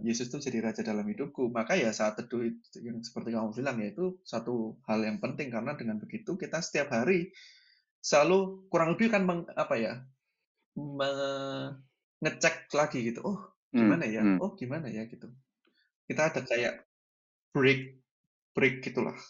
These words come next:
Speaker 2: Iya.
Speaker 1: untuk kayak ngecek lagi gitu. Cuma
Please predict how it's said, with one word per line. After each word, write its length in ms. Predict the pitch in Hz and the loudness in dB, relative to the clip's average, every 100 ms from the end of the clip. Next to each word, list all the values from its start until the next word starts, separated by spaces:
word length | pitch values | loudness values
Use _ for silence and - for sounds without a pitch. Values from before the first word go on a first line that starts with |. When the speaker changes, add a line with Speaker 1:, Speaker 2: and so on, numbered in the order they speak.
| _ | _
Speaker 2:
Iya. 180 | 95 90 | -6 -4
Speaker 1:
untuk 120 | 117 - | -4 -4
kayak 120 | 107 - | -4 -6
ngecek 200 | 117 113 92 | -8 -8 -8
lagi 220 | 95 - - | -12 -16 -20
gitu. 140 | - - _ _ _ _ - - - - - _ _ _ _ | -20 -20 _ _ _ _ -16 -14 -16 -16 -20 _ _ _ _
Cuma 140 | 156 | 4